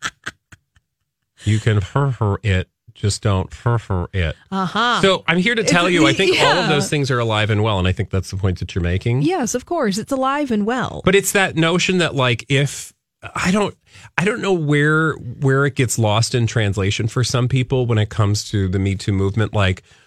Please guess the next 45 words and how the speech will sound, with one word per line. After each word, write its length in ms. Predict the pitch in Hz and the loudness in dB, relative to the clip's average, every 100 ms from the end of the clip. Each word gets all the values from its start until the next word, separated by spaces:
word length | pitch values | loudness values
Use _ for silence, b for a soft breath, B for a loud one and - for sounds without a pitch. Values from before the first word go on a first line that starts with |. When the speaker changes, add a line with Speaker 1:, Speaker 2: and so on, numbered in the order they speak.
| b b b b - | b b b b 2
Speaker 1:
none 320 | 127 147 185 | 4 4 2
of 140 | 208 | 0
the 100 | 165 | 0
things 380 | 160 - 143 131 | 0 0 2 2
that 100 | 131 | 0
happened 400 | 107 123 120 131 | 2 2 2 2
to 60 | 117 | 2
the 100 | 107 | 0
victims 400 | 101 107 110 104 | 0 0 0 0
of 100 | 95 | 0
Harvey 280 | 110 98 101 | -2 0 -2
Weinstein 560 | 92 95 101 - 92 | 0 0 0 0 -2
should 220 | 87 - | 0 -2
have 80 | 90 | -2
happened, 460 | 98 87 78 85 80 | 0 0 0 -2 -2
period, 340 | - 98 95 | 0 0 2
end 160 | 87 82 | 0 -2
of 80 | 85 | -4
story. 380 | - 90 82 85 | -4 -2 0 -2
There 200 | 82 85 | 0 -2
is 120 | 85 | 0
nothing 320 | 80 82 87 | -2 -2 0
more 160 | 82 80 | 0 -2
to 60 | 80 | -4
say. 420 | - 62 50 107 - | -4 -6 -6 -10 -4
Speaker 2:
Right. 420 | 254 311 175 117 _ _ - | -2 0 -2 -6 _ _ 0
Speaker 1:
Like, 280 | 123 117 - | 2 2 0
you, 340 | 131 135 139 - | 0 2 0 -2
you, 460 | 131 135 131 131 | -4 0 2 2
you 380 | - 113 131 196 | 2 2 2 2
can 200 | 208 196 | 0 0
say 260 | 165 - 147 | 0 2 0
that 140 | 143 | 0
you 120 | - 113 | -2 0
would 120 | 113 | 0
have 100 | 98 | 0
done 200 | 110 107 | 0 0
something 440 | 120 107 104 92 | 0 0 0 0
different 380 | 85 101 170 170 | 0 0 0 0
than 140 | 131 | 0
the 80 | 107 | 0
women 360 | 92 101 101 104 | 0 0 2 0
that 220 | 101 - | 0 -2
were 160 | 98 90 | -2 -2
victims, 720 | 82 90 - 151 196 208 | -2 -4 -2 -2 -2 -6